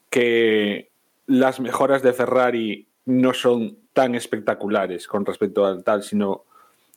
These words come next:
que sí, que, o sea, que Ferrari ha mejorado, pero que Mercedes no está dando de sí <laughs> todo lo que podría. En el sentido de que a Mercedes le interesa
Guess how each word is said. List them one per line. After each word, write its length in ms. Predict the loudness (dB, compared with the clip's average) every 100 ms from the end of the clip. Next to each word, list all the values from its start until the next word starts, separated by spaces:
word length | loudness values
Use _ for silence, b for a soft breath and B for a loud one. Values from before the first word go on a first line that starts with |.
| _ -2
que 120 | 0
sí, 200 | 0 0
que, 160 | 0 0
o 100 | 0
sea, 160 | -4
que 120 | -6
Ferrari 440 | -6 -2 0 2 2
ha 80 | 2
mejorado, 840 | 2 2 4 4 4 2 0 -8 _ 0
pero 540 | 2 4 2 0 0
que 160 | -4 -2
Mercedes 880 | -2 -4 0 2 4 2 0 -4 -20 _ _ _ _ _ _ -18 -18 _ _
no 160 | 0 0
está 180 | 2 2
dando 420 | 2 2 4 4
de 120 | 4
sí 200 | 2 0
<laughs> 0 |
todo 300 | 0 -2 0
lo 100 | 0
que 100 | -2
podría. 520 | -2 0 2 0 -2 B B B B B
En 120 | -2 -2
el 80 |
sentido 380 | -2 -2 2 4
de 120 | 4
que 100 | 2 0
a 40 |
Mercedes 520 | 0 0 0 0 0
le 80 | 0
interesa 880 | 0 2 4 4 2 -2 -2 -4